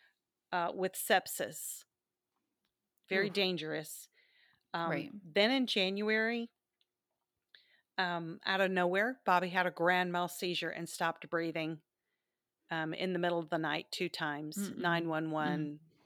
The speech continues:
Speaker 1: the whole thing. Through that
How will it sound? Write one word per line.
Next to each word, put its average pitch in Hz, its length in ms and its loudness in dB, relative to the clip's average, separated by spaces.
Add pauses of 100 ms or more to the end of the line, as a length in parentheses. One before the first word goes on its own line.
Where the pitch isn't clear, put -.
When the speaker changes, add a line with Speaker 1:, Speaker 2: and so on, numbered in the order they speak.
Speaker 1:
the 160 140 -4
whole 165 460 0 (240)
thing. 151 320 -4 (720)
Through 269 480 4
that 185 440 8